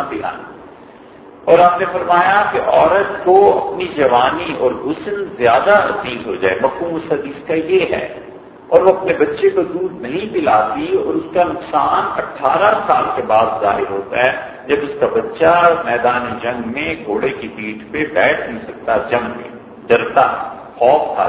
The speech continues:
جاتا ہے، تو فرمایا کہ نقصان اس وقت کر کے ظاہر ہوتا ہے۔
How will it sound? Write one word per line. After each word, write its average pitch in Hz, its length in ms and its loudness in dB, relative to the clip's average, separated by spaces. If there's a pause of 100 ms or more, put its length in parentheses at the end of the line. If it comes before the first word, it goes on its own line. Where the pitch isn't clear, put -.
جاتا 90 360 -2
ہے، - 280 -6 (320)
تو 131 100 -4
فرمایا 151 400 2
کہ 170 160 -6
نقصان - 340 -2 (140)
اس 190 200 -6
وقت - 180 2
کر 113 140 0
کے - 140 -6
ظاہر 95 260 0
ہوتا 208 180 0
ہے۔ 156 60 0